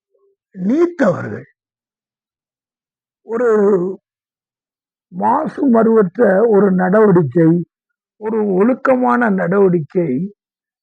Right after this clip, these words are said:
இவைகளை கைக்கொள்ளுபவர்கள். இவைகளை எல்லாம், அ, அ, செய்பவர்கள் தான்,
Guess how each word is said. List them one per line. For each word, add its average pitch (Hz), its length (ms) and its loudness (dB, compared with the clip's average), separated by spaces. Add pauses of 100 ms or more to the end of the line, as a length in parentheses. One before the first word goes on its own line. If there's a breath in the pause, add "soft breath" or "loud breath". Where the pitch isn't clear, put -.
(120)
இவைகளை 254 760 0 (120)
கைக்கொள்ளுபவர்கள். 147 1000 0 (3250)
இவைகளை 220 420 -2
எல்லாம், 240 460 2
அ, 202 140 4 (1800)
அ, 180 400 0 (480)
செய்பவர்கள் 196 1000 2
தான், 185 400 -2